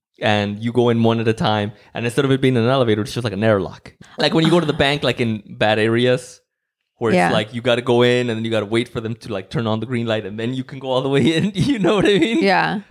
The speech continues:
Speaker 1: Like that.
Speaker 2: Do you think somehow, some way, this, I'm just, like, changing subjects. Um, do you think this could help addicts? I wasn't sure.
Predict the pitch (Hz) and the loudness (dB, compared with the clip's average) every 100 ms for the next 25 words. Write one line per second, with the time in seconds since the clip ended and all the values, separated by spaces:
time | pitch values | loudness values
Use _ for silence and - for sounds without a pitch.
0 | - 165 226 196 - - _ _ _ _ | -12 -2 0 0 -2 -12 _ _ _ _
1 | _ _ _ _ _ _ _ _ - 247 | _ _ _ _ _ _ _ _ -6 -2
2 | 277 269 330 349 349 - - 269 269 311 | -2 -2 -4 -4 -8 -14 -4 -2 0 0
3 | 240 240 277 254 240 190 185 180 180 - | 2 2 0 -4 -2 0 0 0 -2 -8
4 | 185 185 190 - 185 190 202 202 180 175 | -4 -4 -4 -4 -4 -4 -4 -2 -2 -2
5 | 185 165 165 170 160 156 156 - - - | -4 -4 -4 -4 -2 -2 -4 -6 -12 -2
6 | 180 175 170 170 196 _ 202 214 214 214 | 2 2 2 0 -4 _ -4 -2 0 -2
7 | 202 202 - - - 202 202 190 160 170 | 0 -2 -2 -10 -4 -2 -2 0 2 2
8 | 170 _ - - _ _ 139 135 220 240 | -2 _ -18 -18 _ _ -2 -2 -2 -6
9 | _ - - - 190 208 220 220 208 185 | _ -20 -12 -2 0 0 -2 -2 -2 0
10 | 143 180 | 0 -2